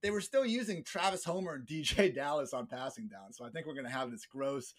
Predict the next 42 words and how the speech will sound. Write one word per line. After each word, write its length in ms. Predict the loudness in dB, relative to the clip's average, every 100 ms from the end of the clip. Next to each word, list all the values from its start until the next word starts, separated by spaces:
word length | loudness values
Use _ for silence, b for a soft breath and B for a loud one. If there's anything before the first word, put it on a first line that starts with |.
| B B
three, 200 | -2 0
four 300 | 0 4 2
back 260 | 4 -2 -4
committee 380 | -6 -4 -2 -2
in 80 | -4
Seattle 580 | -6 -2 0 0 -2 -4
in 80 | -8
a 140 | -10 -14 -6
terrible 500 | -2 -2 0 -2 -2
offense. 520 | -2 -4 -6 -12 -10
So, 260 | -6 -6 -8 B B B
you 80 | -4
know, 120 | 0
then 140 | 0
you 100 | 0
look 160 | 0 2
at 140 | -2
James 240 | -4 -6 -2
Cook. 320 | 4 4 2 b b 2
Buffalo 320 | 2 4 2
running 280 | 2 0 0
backs 240 | 0 0
have 100 | -2
never 200 | -2 -4
been 160 | -6 -6
really 200 | -6 -8
worth 260 | -8 -10
a 40 | -10
damn. 260 | -8 -8 b b -2
Brian 240 | 0 2
Robinson 420 | 4 4 4 -2
goes 200 | -2 -2
to 60 | 0
Washington. 480 | 0 0 -2 -6 -6
Now 140 | -2
that's 280 | 2 0 0
a 40 |
three-back 420 | -8 -6 -4 -4
committee. 440 | -4 0 2 2 0 B B
Then 120 | 2 4
after 280 | 4 4
that, 300 | 2 4 2